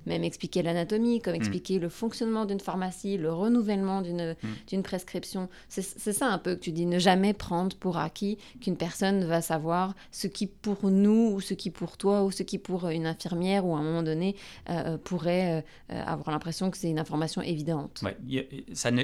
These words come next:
Speaker 2: ça n'existe pas, le gros bon sens. Le
Speaker 1: Non.
Speaker 2: gros bon sens par rapport au système santé, euh, par rapport à son corps humain, euh, y a, y, ça existe pas.
Speaker 1: C'est
Speaker 2: Hein?
Speaker 1: oublier que, effectivement, comme tu le mentionnais tout à l'heure, quand une personne est née au Québec, il y a des choses qui lui paraissent évidentes,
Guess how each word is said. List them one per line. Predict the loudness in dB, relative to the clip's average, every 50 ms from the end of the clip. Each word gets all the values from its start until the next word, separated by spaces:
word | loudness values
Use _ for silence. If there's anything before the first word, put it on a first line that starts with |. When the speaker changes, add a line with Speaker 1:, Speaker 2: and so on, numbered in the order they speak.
| 0 -2
Speaker 2:
ça | 0 2 4
n'existe | 4 4 4 4 0 -2 -2 -2
pas, | -2 -2
le | -2 -2
gros | -2 -2 -2 0
bon | -2 -4 -4 -4 -6
sens. | -8 -10 -12 -16 -18 -20 -20 -20 -20 -20 -20 -20 -20 -20 -20 -6 0
Le | 4 6
Speaker 1:
Non. | 6 8
Speaker 2:
gros | 6 10
bon | 10 10 10 10 8
sens | 6 6 6 6 6
par | 6 4
rapport | 4 4 4 2 2
au | 2 0
système | -4 -8 -10 -8 -6 -4 -4 -2
santé, | -2 -2 -4 -2 0 2 2 4
euh, | 4 2 2
par | 0 2
rapport | 2 4 4 4 0 0
à | 0
son | -4 -6 -8
corps | -2 -2 -2 0 0
humain, | -2 -4 -4 -4 -4
euh, | -6 -6 -10 -10 -10
y | -10 -10 -8
a, | -10 -10 -10 -14 -16 -16 -14 -12
y, | -12 -8
ça | -2 2 2 2
existe | 2 2 -2 -2 -2 -6 -12
pas. | -14 -16 -16 -18 -20 -14 -6
Speaker 1:
C'est | 2 4 4
Speaker 2:
Hein? | 4
Speaker 1:
oublier | 6 4 2 2 2 4 6 6 6 4
que, | 2 2 4
effectivement, | 4 6 4 4 2 -4 -4 -2 -4 -2
comme | -2 -2 -4 -4
tu | -4 -4
le | -2
mentionnais | -2 -2 0 -2 -4 -4 -4 -10
tout | -18 -18 -8 -4
à | -4 0
l'heure, | 2 2 2 0
quand | 0 -4 -6 -6
une | -6 -6
personne | -6 -4 -2 -2 -2
est | 0
née | 2 2 2
au | 2
Québec, | 0 -2 -4 0 2 2 2 2 0
il |
y | -2
a |
des | -2 -2
choses | -4 -2 -4 -6 -6
qui | -6 -6 -6
lui | -6
paraissent | -4 -4 -4 -4 -4 -6 -6
évidentes, | -8 -8 -8 -6 -2 -2 -2 -2 -4